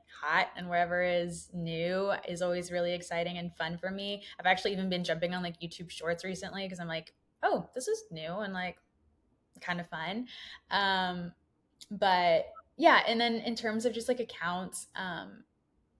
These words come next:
actually on Instagram, definitely social media, like, manager accounts that I love. Um, I love Your Social Team. Um,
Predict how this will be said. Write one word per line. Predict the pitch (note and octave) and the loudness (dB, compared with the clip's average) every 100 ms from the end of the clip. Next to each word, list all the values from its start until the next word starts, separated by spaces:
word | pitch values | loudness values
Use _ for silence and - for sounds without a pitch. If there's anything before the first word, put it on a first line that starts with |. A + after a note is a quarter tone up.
| _ _ A3+ | _ _ 2
actually | G#3 A#3+ G#3+ | 4 4 2
on | - F#3 | 2 0
Instagram, | F3+ F#3 F3+ F3 E3+ | -2 0 0 0 0
definitely | F3 F3+ E3+ F3 | 0 0 -2 -4
social | - E3 F3 | 0 0 -2
media, | E3+ E3+ E3 | -4 -2 0
like, | E3+ | -2
manager | E3 D#3 E3 F#3 | -4 -6 -2 -2
accounts | F#3+ G3+ G3+ G3 | -2 -2 -2 0
that | G#3 | 2
I | |
love. | G#3 G3+ G3+ G3 | 4 4 2 -2
Um, | E3+ E3 | -4 -4
I | E3+ | -2
love | F3+ F3 | -2 -2
Your | G#3 | -6
Social | - D#3+ F3 | -4 -6 -6
Team. | E3+ F#3+ F#3+ G3 G#3 - - - - _ - | -8 -6 -6 -6 -10 -16 -20 -20 -20 _ -4
Um, | F3 E3 G1+ - | -2 0 -2 -8